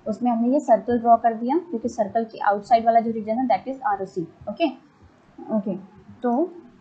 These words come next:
फिर हम यहाँ पे poles and zeros, अ, allocate करेंगे। तो ज़ीरो कहाँ कहाँ पे available है? ज़ीरो है, एक है, अ, ज़ीरो पे ही available है और second zero जो है वो three by थर्टी फ़ाइव पे है। तो ये देखिए ज़ीरो को हम डॉट से represent करते हैं, ओके, डॉट से, और पोल्स को cross से।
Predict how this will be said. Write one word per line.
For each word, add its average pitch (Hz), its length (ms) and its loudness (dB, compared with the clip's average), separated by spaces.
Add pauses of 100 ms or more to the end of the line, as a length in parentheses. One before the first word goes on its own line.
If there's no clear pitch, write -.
(680)
फिर 262 100 2
हम 247 120 6
यहाँ 233 120 0
पे 254 200 0 (120)
poles 240 300 2
and 269 160 6
zeros, 214 280 0
अ, 220 160 2
allocate 202 320 0
करेंगे। 175 200 -4
तो 190 120 -2
ज़ीरो 220 240 -2
कहाँ 233 220 -2
कहाँ 240 120 0
पे 240 100 -6
available 233 320 -2
है? 247 80 0
ज़ीरो 220 280 -4
है, 226 240 2
एक - 240 -14
है, 233 120 6 (400)
अ, 196 300 2
ज़ीरो 226 280 2
पे 240 120 0
ही 269 120 4
available 254 380 0
है 320 120 4
और 262 100 0
second 247 360 0
zero 247 220 -2
जो 247 120 -4
है 254 120 -2
वो 339 100 -2
three 240 220 -6
by 254 120 0
थर्टी 233 240 -4
फ़ाइव 196 300 -10
पे 175 60 -10
है। - 100 -12 (320)
तो 247 60 -2 (140)
ये 233 120 0
देखिए 190 340 -2
ज़ीरो 233 260 4
को 254 100 2
हम 277 220 6
डॉट 196 220 10
से 254 200 2 (100)
represent 202 440 0
करते 175 240 -4
हैं, - 180 -16
ओके, 202 160 -4 (460)
डॉट 196 260 4
से, 165 100 -4
और - 100 2
पोल्स 220 360 0
को 330 120 4
cross 277 380 2
से। - 60 -10